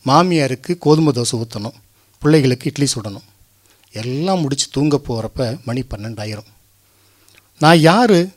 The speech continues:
அப்படின்னு கேள்வி எழுப்புனா நான் ஒரு பெண்ணியவாதியா? இல்ல. தாயாக, மனைவியாக,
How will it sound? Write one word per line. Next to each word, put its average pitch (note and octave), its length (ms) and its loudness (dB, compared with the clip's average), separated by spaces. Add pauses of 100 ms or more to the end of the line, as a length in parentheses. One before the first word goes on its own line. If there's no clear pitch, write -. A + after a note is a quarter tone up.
(180)
அப்படின்னு D#3+ 260 0
கேள்வி F3+ 420 4
எழுப்புனா C#3 300 0
நான் C#3 280 -2
ஒரு A#2+ 240 -4
பெண்ணியவாதியா? B2+ 800 0 (580)
இல்ல. A#2+ 400 -6 (960)
தாயாக, B2 640 -2 (160)
மனைவியாக, C3+ 840 0